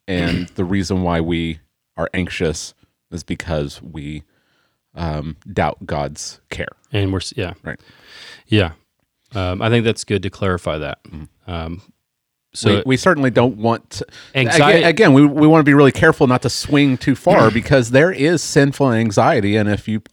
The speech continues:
Speaker 1: are practicing sinful anxiety, you are sinning.
Speaker 2: Right.
Speaker 1: Uh, by being anxious.
Speaker 2: Yeah. I, I would compare it to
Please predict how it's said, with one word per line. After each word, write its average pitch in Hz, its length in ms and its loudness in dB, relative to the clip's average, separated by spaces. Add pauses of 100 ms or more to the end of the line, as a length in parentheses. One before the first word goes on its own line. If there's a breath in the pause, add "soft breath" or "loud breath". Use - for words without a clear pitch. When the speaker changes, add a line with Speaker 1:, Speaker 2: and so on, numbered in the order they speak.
Speaker 1:
are 101 100 0
practicing 120 680 -4
sinful 98 440 -6
anxiety, 90 520 -4
you 87 260 -8
are 90 140 -4
sinning. - 460 -12 (160)
Speaker 2:
Right. 87 200 -6 (280 loud breath)
Speaker 1:
Uh, 87 160 -6
by 90 380 -2
being 87 400 -8
anxious. - 640 -12
Speaker 2:
Yeah. 82 220 -12 (100)
I, 147 220 2
I 151 120 2
would 135 220 0
compare 113 320 0
it 104 120 -4
to 101 280 -4